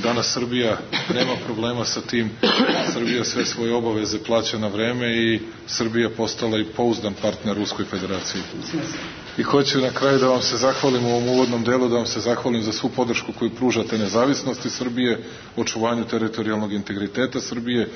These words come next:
Uvek smo mogli da računamo na rusku podršku i onoliko koliko je naša zemlja teritorijalno i po broju stanovnika mala, mislim da je Rusija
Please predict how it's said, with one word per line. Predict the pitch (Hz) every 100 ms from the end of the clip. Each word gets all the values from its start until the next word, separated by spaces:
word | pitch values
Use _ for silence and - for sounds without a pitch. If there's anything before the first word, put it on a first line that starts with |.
| - -
Uvek | 135 135 127
smo | -
mogli | 117 113 110
da | 107
računamo | 104 131 135 131
na | 123
rusku | 127 - 113 113
podršku | 120 110 - 123 113 87 - - - - - -
i | 120
onoliko | 117 117 127 127 -
koliko | 117 110 -
je | 113 107 101 - - -
naša | 110 107 -
zemlja | 107 113 110
teritorijalno | 101 123 123 120 117 113 107 107
i |
po | 101 104
broju | 107 110
stanovnika | - 104 101 107 -
mala, | 104 113 120 107 - - - - -
mislim | 107 - 110
da |
je | 107
Rusija | 107 107 - 107